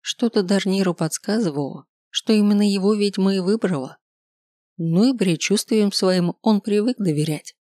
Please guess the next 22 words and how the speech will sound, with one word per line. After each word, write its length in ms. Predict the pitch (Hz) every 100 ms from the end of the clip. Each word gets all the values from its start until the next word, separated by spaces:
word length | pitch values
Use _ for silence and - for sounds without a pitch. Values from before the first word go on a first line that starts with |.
| _ _ _ _ _ _ _ _ _ _
Не 180 | 170 175
сильно 360 | - 240 233
пришпорив 600 | 196 165 165 - 196 180
лошадь, 540 | 165 165 208 - 175 - _ _
Дарнир 600 | 180 165 160 151 180 190 -
углубился 840 | 180 156 170 165 156 170 170 175
в 60 | 165
лес. 380 | 160 143 147 - _ _ _ _ _ _
Ехал 480 | 175 185 226 190 190
медленно, 640 | 165 190 - 170 143 147 _ _
прислушиваясь 760 | - 160 156 185 196 - 185 180
ко 120 | -
всем 260 | 165 - 165
звукам 380 | 160 156 160 160
сразу. 520 | - 170 151 139 240 _ _ _ _ _ -
Периодически 760 | 170 165 160 180 190 175 -
поглядывал 580 | 165 160 160 180 170 170
на 80 | 175
Мегарис, 680 | 180 190 175 151 - - - _ _ _ -
но 240 | 175 156
руны 280 | 160 185 190
молчали. 680 | 180 180 - 160 151 156